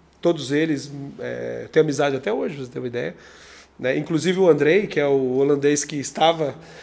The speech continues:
é, no, no Brasil, no, no, na cooperativa, eu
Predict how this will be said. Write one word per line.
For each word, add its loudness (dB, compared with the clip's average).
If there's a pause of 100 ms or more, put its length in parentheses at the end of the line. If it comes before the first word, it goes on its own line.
(200)
é, 2
no, 0
no 0
Brasil, 0
no, 2
no, 0
na -4
cooperativa, 0 (1000)
eu -10